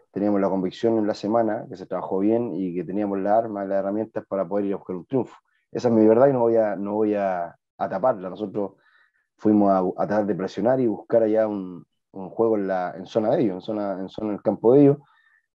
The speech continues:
donde no se nos, donde no se nos dio, porque obviamente uno asume riesgo, eh, obviamente querer jugar allá a presionar, eh, una cancha amplia, grande, eh, también hay riesgo de que te contraataquen y, y te hacen uno. Después ya cambió el partido, después nos expulsaron a dos jugadores,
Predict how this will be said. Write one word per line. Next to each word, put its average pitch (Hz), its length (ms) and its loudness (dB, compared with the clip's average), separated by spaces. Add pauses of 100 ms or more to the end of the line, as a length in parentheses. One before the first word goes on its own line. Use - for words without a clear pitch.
(200)
donde 117 240 4
no 151 80 6
se 147 120 2
nos, 135 280 0
donde 135 200 -2
no 151 60 2
se 139 100 0
nos 135 120 2
dio, 165 140 0
porque 131 240 0
obviamente 131 580 4
uno 127 200 0
asume 120 260 -2
riesgo, 139 580 -2
eh, 110 360 0
obviamente 117 960 -4
querer 110 180 -4
jugar 110 340 2
allá 110 520 2
a 98 60 -4
presionar, 113 560 -2 (120)
eh, 95 300 -6
una 98 160 -6
cancha 107 340 0
amplia, 110 260 -2
grande, 113 500 0 (460)
eh, 92 380 -6
también 107 240 -2
hay 101 60 0
riesgo 107 280 4
de 98 100 0
que 95 80 -2
te 92 80 -4
contraataquen 110 560 -2
y, 101 200 -2
y 98 40 -2
te 101 60 -2
hacen 110 200 -4
uno. 117 180 0
Después 110 220 0
ya 110 80 4
cambió 110 200 2
el - 80 -4
partido, 98 400 -4
después 90 220 -8
nos 110 60 -6
expulsaron 107 340 -4
a - 20 -2
dos 110 140 2
jugadores, 117 520 2